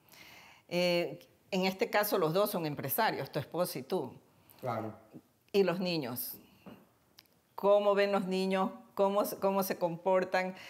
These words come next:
Speaker 1: ¿Entienden que tienen que los dos papás son trabajadores y están en la calle? Porque a mí fue muy difícil.
Speaker 2: Tengo tres niños, dos, dos niños que son gemelos,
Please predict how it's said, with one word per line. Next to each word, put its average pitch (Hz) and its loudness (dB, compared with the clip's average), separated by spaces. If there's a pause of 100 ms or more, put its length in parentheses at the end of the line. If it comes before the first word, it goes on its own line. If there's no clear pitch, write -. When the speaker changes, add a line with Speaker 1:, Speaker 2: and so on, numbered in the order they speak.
Speaker 1:
¿Entienden 202 4
que 185 2
tienen 202 2
que 180 2
los 175 -2
dos 190 4
papás 190 2
son 190 0
trabajadores 190 2
y 226 0
están 175 -2
en 185 0
la 175 0
calle? 175 0 (380)
Porque 165 0
a 156 4
mí 175 0
fue 208 2
muy 190 2
difícil. 156 -6 (440)
Speaker 2:
Tengo 170 0 (380)
tres 185 2
niños, 165 0
dos, 190 2
dos 185 4
niños 208 2
que - -4
son 170 -2
gemelos, 196 0